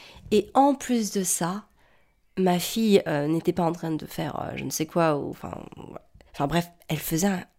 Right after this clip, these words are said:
enfin, elle, elle avait une intention pour moi.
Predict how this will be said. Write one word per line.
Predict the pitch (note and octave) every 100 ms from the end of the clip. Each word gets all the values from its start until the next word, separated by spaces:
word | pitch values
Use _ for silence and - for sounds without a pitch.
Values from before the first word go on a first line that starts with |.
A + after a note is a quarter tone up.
| _ _ -
enfin, | D#3+ D#3
elle, | F3 E3 -
elle | D#3+
avait | D#3+ A3
une | F#3+
intention | D#3 D#3+ - A3
pour | F3+ D#3+
moi. | G#3 B3+ E3+